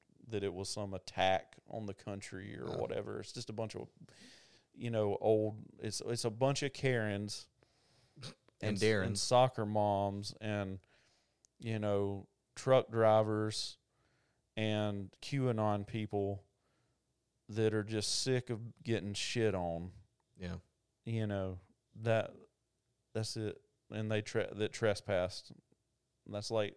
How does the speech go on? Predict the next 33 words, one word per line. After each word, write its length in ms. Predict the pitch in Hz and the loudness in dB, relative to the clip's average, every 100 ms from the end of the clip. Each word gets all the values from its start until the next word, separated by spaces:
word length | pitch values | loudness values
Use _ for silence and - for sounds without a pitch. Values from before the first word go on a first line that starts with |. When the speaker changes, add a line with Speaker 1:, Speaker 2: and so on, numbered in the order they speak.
| - | -12
Speaker 1:
the 80 | 110 | -8
biggest 320 | 107 107 107 | -2 -2 -2
crime 300 | - 110 101 | -4 -2 -2
they 100 | 101 | -2
committed 420 | 101 104 101 98 95 | -6 -6 -6 -6 -6
was 140 | 95 | -10
trespassing. 800 | - 95 90 - 95 90 98 92 - - - - - _ | -6 -6 -4 -4 -4 -4 -10 -14 -16 -20 -20 -20 -20 _
And 180 | 110 113 | -2 2
I 60 | 107 | 2
guess 240 | 110 110 | 2 0
whoever 320 | - 107 107 | 2 2 2
broke 280 | 104 107 104 | 2 0 0
the 60 | 101 | -4
windows, 680 | 104 107 101 98 95 98 104 | -4 -2 2 2 0 -4 -2
like, 220 | 101 95 _ _ - - _ _ _ - | -2 -4 _ _ -20 -20 _ _ _ -8
destruction 540 | 104 - 110 - - 107 | -6 0 0 0 -4 -4
of 80 | |
property 560 | - 110 104 - 101 98 | 0 4 4 4 -6 -4
or 120 | 98 | -4
something. 520 | 101 101 98 - 101 101 - | -6 -8 -8 -10 -12 -14 -12
Speaker 2:
Yeah. 200 | 90 90 87 | -10 -10 -10
Speaker 1:
You 60 | - | -12
know, 200 | 107 107 - | -10 -10 -2
that's 220 | 110 107 | 0 0
as 160 | 98 - | -2 -4
wild 420 | 113 113 110 113 | 4 6 6 4
as 100 | 110 | 0
it 120 | 113 | -4
got. 300 | 110 98 92 - - | 0 2 2 0 -6
And 200 | 110 107 | -6 -6
it, 80 | - - | -10 -8
the 140 | 110 - | -4 2
insurrection, 920 | 147 - 175 135 - - 110 107 139 | 2 6 8 8 8 4 2 2 2